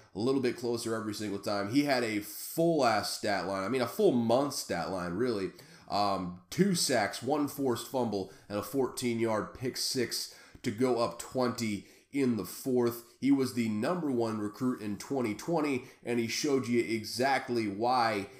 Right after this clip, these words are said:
he was that back then, because he took this game on his back and won it all by himself down the stretch there. On Penn State's side,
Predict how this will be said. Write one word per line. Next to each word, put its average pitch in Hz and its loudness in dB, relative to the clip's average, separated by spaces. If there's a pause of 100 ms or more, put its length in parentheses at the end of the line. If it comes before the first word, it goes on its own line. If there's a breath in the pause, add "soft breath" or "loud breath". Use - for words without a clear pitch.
(120 loud breath)
he 120 2
was 107 0
that 101 -2
back 101 -4
then, 123 0
because 113 -4
he 127 -2 (260)
took 175 0
this 139 2
game 123 2 (180 loud breath)
on 156 0
his 135 0
back 107 0
and 101 -4
won 123 0
it 110 0
all 127 0
by 117 2
himself 101 -2 (240 loud breath)
down 101 2
the 82 -4
stretch 101 -4
there. 95 0
On 95 -2
Penn 175 0
State's - 0
side, 135 2